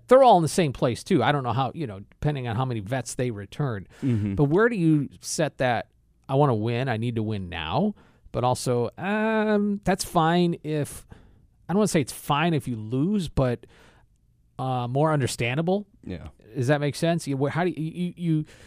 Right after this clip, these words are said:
Speaker 1: you can only do so much until actual competition shows up.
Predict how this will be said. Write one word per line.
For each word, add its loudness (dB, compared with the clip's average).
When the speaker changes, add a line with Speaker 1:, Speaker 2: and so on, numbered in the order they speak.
Speaker 1:
you -4
can 4
only 6
do 2
so 4
much 4
until 0
actual -2
competition -6
shows -6
up. -14